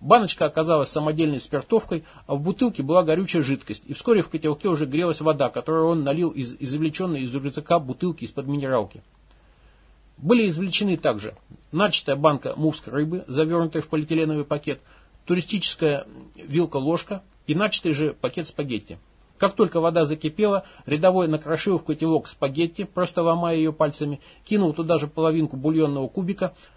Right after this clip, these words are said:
пачку которых он бережно хранил во внутреннем кармане куртки, и еще посолил. Помешал, поварил еще некоторое время, достал макаронину своей вилкой-ложкой, ухватил ее ртом и, смешно дви-, смешно двигая и губами, и носом, как кролик, втянул ее,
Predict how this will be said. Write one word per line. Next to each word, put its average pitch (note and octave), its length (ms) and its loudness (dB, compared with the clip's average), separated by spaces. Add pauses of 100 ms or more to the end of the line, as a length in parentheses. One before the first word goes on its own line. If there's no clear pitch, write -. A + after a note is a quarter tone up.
(140)
пачку F3+ 420 2 (140)
которых D#3+ 380 0
он E3 140 0
бережно D3+ 340 2
хранил E3 340 2
во D3 140 2
внутреннем D3+ 340 0
кармане D3 380 0
куртки, C#3+ 440 -4
и F#3 100 -8
еще F#3 220 0
посолил. A#2+ 520 -4 (340)
Помешал, D#3 560 0 (400)
поварил E3+ 400 4
еще F#3+ 160 -2
некоторое E3+ 400 0
время, E3 260 0
достал D#3+ 360 2
макаронину E3 500 0
своей D#3 300 0
вилкой-ложкой, D3+ 720 -2
ухватил D#3 460 -2
ее F3 140 0
ртом D#3 280 -2 (160)
и, E3 80 -6
смешно F#3+ 360 0
дви-, E3+ 380 -6
смешно F3+ 380 -2
двигая E3 460 0 (320)
и - 260 -6
губами, F3 360 6
и - 20 0
носом, F#3+ 260 0
как C#3 160 -4
кролик, C#3+ 400 2
втянул G3+ 400 4
ее, C3+ 240 0